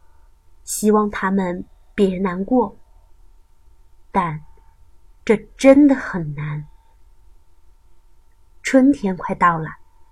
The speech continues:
动物们常常互相串门，常常说起欢还活着的那些日子。鼹鼠很会用剪刀，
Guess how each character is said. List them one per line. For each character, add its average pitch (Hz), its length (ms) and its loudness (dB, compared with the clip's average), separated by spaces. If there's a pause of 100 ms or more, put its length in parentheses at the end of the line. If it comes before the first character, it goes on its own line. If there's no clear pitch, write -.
(540)
动 285 180 6
物 226 120 2
们 196 300 -2 (420)
常 226 260 0
常 233 180 0
互 277 160 4
相 277 260 2
串 277 260 -4
门， 175 280 -6 (1300)
常 220 320 0
常 214 220 -2
说 247 240 4
起 170 360 -8 (440)
欢 277 320 6
还 220 220 -2
活 175 340 -2
着 254 160 2
的 180 220 -4 (340)
那 202 160 0
些 180 240 -8
日 196 240 -6
子。 - 260 -18 (1600)
鼹 208 280 4
鼠 196 440 -2 (380)
很 202 380 0
会 285 220 4
用 240 220 4
剪 160 260 -8
刀， 247 300 2